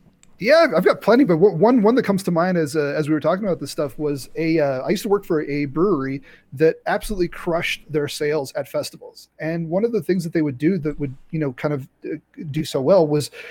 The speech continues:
to take along some physical printouts of sign-up sheets for, uh,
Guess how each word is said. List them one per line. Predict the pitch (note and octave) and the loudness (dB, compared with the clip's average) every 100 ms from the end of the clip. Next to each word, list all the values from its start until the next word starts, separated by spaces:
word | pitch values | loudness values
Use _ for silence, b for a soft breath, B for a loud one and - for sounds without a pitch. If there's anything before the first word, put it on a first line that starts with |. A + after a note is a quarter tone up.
| B B | B B
to | F#3 F#3 | 0 0
take | - F#3+ G#3+ | 2 0 2
along | E3 D3 F#3 F3 | 4 4 2 0
some | - D#3+ | -4 -6
physical | C3+ - F3+ F#3+ F#3+ F3 | -4 0 0 0 2 0
printouts | - E3+ E3+ D3 C3+ - - | 0 -4 -2 -2 -4 -12 -6
of | D3+ C#3 B2 | -2 -2 -4
sign-up | - G#3+ G3+ - | -4 -2 -2 -4
sheets | - C3+ - - _ | -10 -12 -16 -18 _
for, | - D#3+ D3 C#3+ - C3 | -4 0 0 -2 -4 -2
uh, | C3 C3 | -2 -4